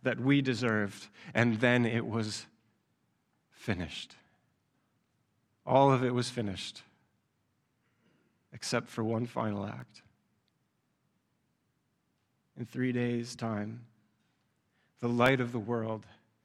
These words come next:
burst from that Judean tomb. And when he burst out of that, it was death that was swallowed up in victory, so that we now can proclaim, "O death, where is your victory? O death, where is your sting?"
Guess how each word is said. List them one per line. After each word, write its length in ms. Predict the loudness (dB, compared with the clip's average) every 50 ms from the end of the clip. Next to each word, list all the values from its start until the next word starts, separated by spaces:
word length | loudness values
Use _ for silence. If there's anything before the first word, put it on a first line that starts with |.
| _ _ _ _ _ _
burst 640 | -16 0 4 4 6 6 4 2 -2 -8 -10 -12 -16 -18 -20 _ -20 -20 _ _
from 220 | 0 2 4 6
that 180 | 6 6 6 4
Judean 640 | 2 2 2 4 6 6 6 6 6 6 4 2
tomb. 460 | 2 2 0 2 2 2 0 -2 -4 -8 -12 -20 _ _ _ _ _ _ _ _ _ _ _ _ _ _ _ _ -20 -20 -20 _ _ _ _ _ _ _ _ 0
And 120 | 4 6
when 120 | 8 8
he 100 | 8 8
burst 320 | 8 8 8 8 8 6 6
out 240 | 8 10 10 10 10
of 80 | 8
that, 380 | 6 6 6 6 4 0 -6 -14 -16 -4 0
it 80 | 2
was 240 | 2 4 2 2 0
death 480 | -2 -4 6 12 12 12 12 12 10 4
that 260 | 2 6 6 8 8
was 140 | 8 6 4
swallowed 480 | 4 2 6 10 10 10 10 10 8 8
up 160 | 6 4 4
in 120 | 2 2
victory, 380 | 4 4 2 2 4 2 2 2
so 160 | 4 6 8
that 160 | 10 10 10
we 240 | 10 8 8 10 12
now 200 | 12 12 12 12
can 200 | 12 10 6 6
proclaim, 420 | 8 6 6 6 6 6 4 6
"O 120 | 6 4 2
death, 320 | 4 6 8 8 8 6
where 300 | 6 8 10 12 12 12
is 200 | 12 10 8 6
your 120 | 4 4 4
victory? 460 | 4 2 0 0 2 2 2 2 2 -2 -8 0 2
O 100 | 4 4
death, 280 | 8 8 8 8 6
where 380 | 4 6 8 10 12 12 12 12
is 320 | 10 10 8 6 6 6
your 120 | 4 4 4
sting?" 580 | 2 0 -2 4 6 8 8 8 6 4 0